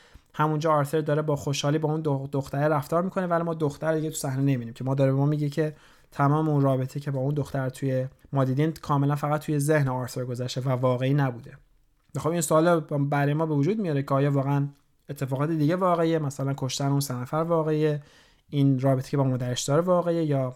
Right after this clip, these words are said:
هر چیزی که ما داریم می‌بینیم. اه، آرثر که دیگه واقعاً چیزی برای از، از دست دادن نداره، اه، به خونه میره، کاملاً پریشونه، واقعاً دوست داره که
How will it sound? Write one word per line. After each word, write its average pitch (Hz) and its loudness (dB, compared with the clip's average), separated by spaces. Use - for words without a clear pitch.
هر 147 2
چیزی 139 -2
که 135 0
ما 135 0
داریم 123 -4
می‌بینیم. 113 -10
اه، 151 4
آرثر 175 2
که 220 2
دیگه 202 4
واقعاً 196 4
چیزی 208 -2
برای 156 6
از، 143 0
از 151 0
دست 147 2
دادن 147 0
نداره، 156 2
اه، 139 4
به 143 2
خونه 156 -2
میره، 185 -2
کاملاً 156 -2
پریشونه، 160 0
واقعاً 147 0
دوست 160 -4
داره 160 2
که 160 2